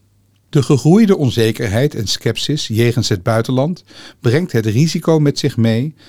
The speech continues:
dat interesse voor buitenlands beleid in het algemeen afneemt en het varen van de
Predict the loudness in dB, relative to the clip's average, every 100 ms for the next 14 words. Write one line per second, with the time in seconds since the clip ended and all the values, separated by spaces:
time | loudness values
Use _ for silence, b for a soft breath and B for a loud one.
0 | B -4 -4 -4 -8 -6 -4 -4 -4 -4
1 | -2 -2 0 -2 0 -2 -2 -2 -2 -2
2 | -4 -4 -4 -4 -4 -4 -2 -2 -2 -2
3 | -6 -4 -2 -2 -4 -10 B B B B
4 | B -2 0 -2 -2 0 2 -2 -2 -4
5 | -4